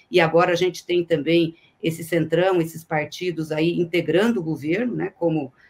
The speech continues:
uma necessidade da nossa base na Câmara, então eles têm ainda mais visibilidade e instrumentos, é, mas nós queremos apostar muito na eleição de vereadores e vereadoras,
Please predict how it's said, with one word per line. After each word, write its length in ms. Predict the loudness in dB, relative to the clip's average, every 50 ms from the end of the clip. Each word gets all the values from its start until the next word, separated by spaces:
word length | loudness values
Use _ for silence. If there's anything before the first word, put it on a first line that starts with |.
| _ _ 0
uma 100 | 2 4
necessidade 680 | 4 2 2 -2 -8 -10 -8 -2 2 2 2 2 2
da 80 | 0 -4
nossa 260 | -2 -2 -4 -4 -6
base 400 | -6 -4 -4 -2 -2 -4 -4 -6
na 140 | -6 -6 -8
Câmara, 500 | -10 -8 -6 -4 -4 -4 -4 -6 -8 -10 _ _ _ _ _ _ -8
então 220 | -8 -4 -2 -2
eles 220 | -2 -2 -4 -4 0
têm 240 | 0 2 4 4
ainda 240 | 4 4 4 2 2
mais 440 | 0 2 2 2 0 0 -4 -10 -20 _ _ _ _ _
visibilidade 880 | -2 -2 -2 -2 -2 -4 -2 -2 -2 -2 0 2 2 2 2 2 2
e 60 | 0 0
instrumentos, 920 | 0 -2 -4 -8 -8 -6 -4 -2 -2 -2 -2 -2 -4 -8 -14 -16 -16 -20 _ _ _ _ _ _ _ _ -4
é, 380 | 0 2 4 4 4 2 2 2
mas 260 | 2 2 2 2 2
nós 160 | 0 -4 -4
queremos 380 | -2 -2 0 0 0 -2 -2 -2
apostar 420 | -4 -4 -4 -6 -4 -4 -4 -4
muito 240 | -2 -4 -4 -4 -2
na 60 | -2
eleição 340 | -2 -2 -2 -4 -2 -4 -4
de 120 | -4 -4
vereadores 580 | -4 -6 -4 -4 -4 -4 -2 -2 -4 -4 -4 -8
e 60 | -10
vereadoras, 680 | -8 -6 -4 -4 -4 -4 -4 -4 -4 -4 -6 -10 -12